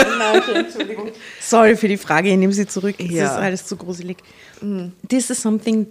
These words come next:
Speaker 1: doesn't happen normally. Obwohl, ihr könnt sich erinnern, und ich glaub, dieses Beispiel haben wir schon mal gebracht irgendwann, diese Sportlehrerin,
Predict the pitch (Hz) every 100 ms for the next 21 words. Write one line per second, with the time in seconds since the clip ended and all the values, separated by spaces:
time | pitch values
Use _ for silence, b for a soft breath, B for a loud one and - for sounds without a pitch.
0 | - 190 185 180 175 160 - 175 175 175
1 | 180 185 - 208 - 180 233 277 196 95
2 | 95 247 - _ _ - - 196 214 226
3 | 208 226 220 202 196 196 - 196 208 202
4 | 196 196 196 - 196 - 202 196 202 202
5 | 190 190 - 208 - 208 190 196 202 B
6 | B B B B B - 196 190 - 180
7 | 190 220 214 190 190 190 196 208